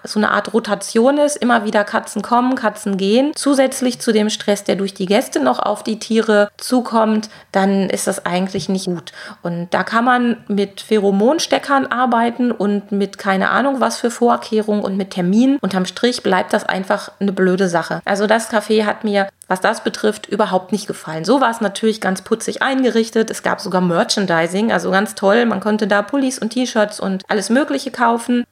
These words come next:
Zwei Häuser weiter gab es noch ein spezielles, hm, wie nennt man das? Ja, das war eben nicht Café, das war, ja, wie so eine kleine Bäckerei,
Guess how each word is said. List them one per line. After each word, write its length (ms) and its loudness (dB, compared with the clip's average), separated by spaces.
Zwei 600 2
Häuser 360 2
weiter 320 2
gab 240 2
es 140 -6
noch 160 0
ein 180 -2
spezielles, 800 -2
hm, 160 2
wie 100 2
nennt 180 2
man 140 2
das? 180 0
Ja, 100 0
das 200 -2
war 100 -2
eben 160 2
nicht 300 -2
Café, 400 2
das 240 -2
war, 260 4
ja, 240 2
wie 160 2
so 80 2
eine 140 4
kleine 320 0
Bäckerei, 540 2